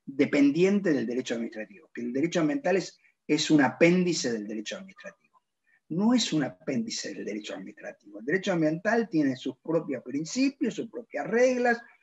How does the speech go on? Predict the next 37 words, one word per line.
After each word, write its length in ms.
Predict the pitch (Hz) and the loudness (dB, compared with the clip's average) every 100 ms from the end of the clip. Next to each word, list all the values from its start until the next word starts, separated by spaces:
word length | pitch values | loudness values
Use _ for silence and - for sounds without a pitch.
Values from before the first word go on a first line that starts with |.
| _ _ _ - | _ _ _ -4
eh, 240 | 127 120 | -2 0
sus 200 | 117 139 | 0 0
propios 360 | 156 156 151 135 | 2 2 0 -4
objetivos, 720 | - 156 156 240 247 233 - | -2 -2 2 0 2 0 0
su 100 | - | -4
propia 260 | 135 139 | -4 -4
naturaleza. 720 | 120 - 110 101 - - - _ _ _ _ _ - | -6 -8 -10 -10 -14 -18 -18 _ _ _ _ _ -2
Que 140 | 143 | 0
toca 340 | - 269 - | 8 8 10
el 100 | 196 | 8
derecho 280 | 156 165 - | 8 6 4
administrativo, 520 | 156 135 135 220 180 - | 2 2 2 2 0 -4
no 60 | |
me 120 | 123 | -8
cabe 160 | 117 123 | -4 -4
duda. 360 | 110 95 - _ _ _ | -6 -10 -18 _ _ _
Que 160 | - 151 | 0 4
comparte 680 | 185 170 160 240 262 - 165 | 6 6 8 8 8 6 2
por 200 | 147 135 | 2 2
ahí 200 | 220 175 | 4 4
algún 340 | 135 139 180 | 2 2 0
instrumento, 640 | 156 - 139 180 220 175 127 | -2 -2 -2 0 0 0 -4
como 240 | 117 113 | -8 -6
puede 200 | 156 143 | -2 -2
ser 400 | - 165 156 - _ _ | 2 2 2 0 _ _
el 120 | - 127 | -6 -4
instrumento 600 | 123 131 139 165 156 135 | -2 0 2 2 2 2
de 80 | |
evaluación 440 | 127 120 120 143 139 | 4 0 -4 -2 -2
de 60 | 131 | -2
impacto 380 | - 147 156 | -2 -6 -4
ambiental, 480 | 131 127 127 226 277 _ _ _ - | -4 -4 -2 -2 -2 _ _ _ -14
tampoco 480 | - 110 156 151 | -10 -4 -2 -2
me 140 | 160 107 | -4 -4
cabe 220 | 120 117 | -4 -4
dudas. 440 | 160 151 - - _ _ _ _ | -4 -4 -8 -16 _ _ _ _
Ahora, 480 | - 170 160 - - | 6 10 10 6 -4